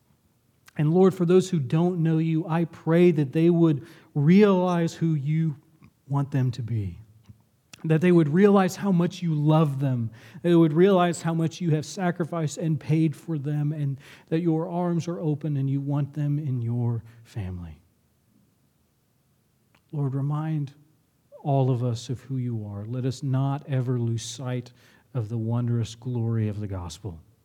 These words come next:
and of what you have done for us. We pray this in your holy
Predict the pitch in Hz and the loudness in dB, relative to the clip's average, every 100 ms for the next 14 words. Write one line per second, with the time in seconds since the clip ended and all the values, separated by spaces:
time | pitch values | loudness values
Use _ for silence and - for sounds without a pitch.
0 | _ _ _ _ _ _ _ _ _ _ | _ _ _ _ _ _ _ _ _ _
1 | _ _ - 107 107 113 110 107 98 98 | _ _ -10 -6 -6 -6 -4 -6 -6 -8
2 | 87 87 82 110 87 78 - - _ _ | -8 -10 -16 -16 -16 -16 -20 -20 _ _
3 | _ _ _ _ _ _ _ _ _ _ | _ _ _ _ _ _ _ _ _ _
4 | _ _ _ 127 117 110 110 - - 107 | _ _ _ -10 -6 -4 -4 -4 -8 -10
5 | 95 101 110 104 95 | -6 -4 -4 -4 -8